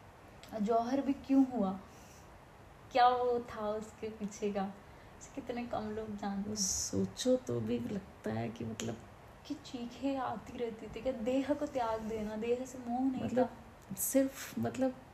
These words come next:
Speaker 2: वो शरीर भी नहीं छोड़ना चाहते थे,
Speaker 1: शरीर भी नहीं छोड़ना
Speaker 2: क्योंकि
Speaker 1: चाहते
Speaker 2: उन,
Speaker 1: थे।
Speaker 2: वो लोग इतने गिरे हुए थे कि वो
Speaker 1: हाँ,
Speaker 2: शरीर के
Speaker 1: शरीर
Speaker 2: साथ
Speaker 1: के
Speaker 2: भी
Speaker 1: साथ
Speaker 2: मतलब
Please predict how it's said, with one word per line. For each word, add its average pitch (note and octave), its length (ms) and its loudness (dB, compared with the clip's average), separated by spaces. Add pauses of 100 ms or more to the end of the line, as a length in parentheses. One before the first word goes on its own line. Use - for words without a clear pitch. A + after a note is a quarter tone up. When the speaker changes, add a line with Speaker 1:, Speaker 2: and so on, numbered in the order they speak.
(880)
Speaker 2:
वो B3 200 6
शरीर B3 600 0
भी C#4+ 100 6
नहीं D#4+ 180 0
छोड़ना A#3 520 0
चाहते G#3 480 -2
थे, F#3+ 240 -2
Speaker 1:
शरीर B3+ 320 -6
भी B3+ 100 2
नहीं A#3+ 180 -4
छोड़ना A3 260 -6
Speaker 2:
क्योंकि G#3+ 180 -2
Speaker 1:
चाहते A#3+ 200 2
Speaker 2:
उन, A#3+ 160 8
Speaker 1:
थे। A3+ 40 2
Speaker 2:
वो A#3+ 140 2
लोग B3+ 200 6 (720)
इतने C#4 420 8
गिरे B3+ 340 4
हुए G#3+ 320 6
थे G#3 420 4
कि B3+ 160 -2
वो B3+ 100 6
Speaker 1:
हाँ, A#3 100 0
Speaker 2:
शरीर A3+ 400 6
के - 60 4
Speaker 1:
शरीर D4+ 200 6
Speaker 2:
साथ B3 340 2
Speaker 1:
के A#3+ 80 -4
Speaker 2:
भी A#3 100 4
Speaker 1:
साथ A3+ 100 4
Speaker 2:
मतलब G#3+ 420 2